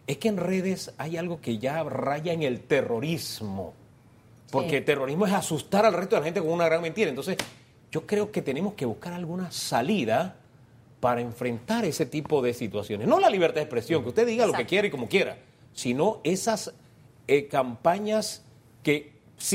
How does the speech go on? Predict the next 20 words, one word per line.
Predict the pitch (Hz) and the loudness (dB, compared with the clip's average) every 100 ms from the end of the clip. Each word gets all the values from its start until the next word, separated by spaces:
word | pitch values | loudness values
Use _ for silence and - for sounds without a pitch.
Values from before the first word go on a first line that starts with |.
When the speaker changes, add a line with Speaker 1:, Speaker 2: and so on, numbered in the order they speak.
| 190 | 0
Speaker 1:
sistemáticamente | - 160 175 220 233 185 175 190 180 | 4 2 4 0 2 2 2 0 -2
buscan | 165 - - 196 - - - _ - - - - - | -2 -2 -2 -2 -6 -14 -20 _ -20 -20 -20 -20 -2
crear | 170 143 143 156 196 | 4 4 4 2 0
Speaker 2:
Crear | |
caos. | 214 233 196 208 | 0 0 0 0
Speaker 1:
un | - | 0
caos | 240 320 196 131 | 2 4 4 0
en | 127 | -2
Speaker 2:
Sí. | |
Speaker 1:
el | 123 | 0
país. | 120 113 110 - - - - - - | 0 -2 -2 -8 -14 -20 -20 -20 0
Porque | 147 147 139 - - _ - | 2 2 -2 -8 -14 _ -8
mentir | 120 127 120 101 202 175 | -2 0 0 0 2 4
abiertamente | 110 120 135 151 160 165 120 | 2 0 2 2 0 -4 -6
y | 104 101 | -6 -8
publicar | - 135 113 92 147 | -2 0 0 0 0
noticias | 156 117 - 95 | -2 -8 -10 -10
que | - | -10
son | 95 120 123 | -6 -4 0
falsas | 135 110 117 107 | 2 2 -2 -12